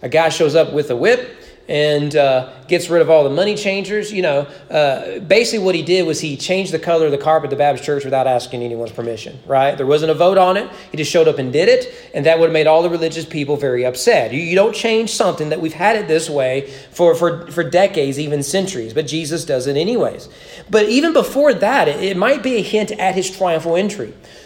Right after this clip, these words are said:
Who do you think you are to walk in Jerusalem, little Galilean, little carpenter's kid,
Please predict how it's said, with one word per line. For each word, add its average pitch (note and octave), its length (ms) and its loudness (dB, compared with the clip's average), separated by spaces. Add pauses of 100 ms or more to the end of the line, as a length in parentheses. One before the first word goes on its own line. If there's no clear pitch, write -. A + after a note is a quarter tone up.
Who C4 220 2
do E4 60 2
you D#4+ 180 0
think B3 340 0
you A3+ 180 -2
are C3+ 440 2 (180)
to D3+ 60 -6
walk F#3 380 4
in C#4 140 0
Jerusalem, G3+ 720 -2
little D#3+ 240 2
Galilean, D3+ 680 0 (120)
little F3 240 4
carpenter's E3 560 -2
kid, E3 440 -2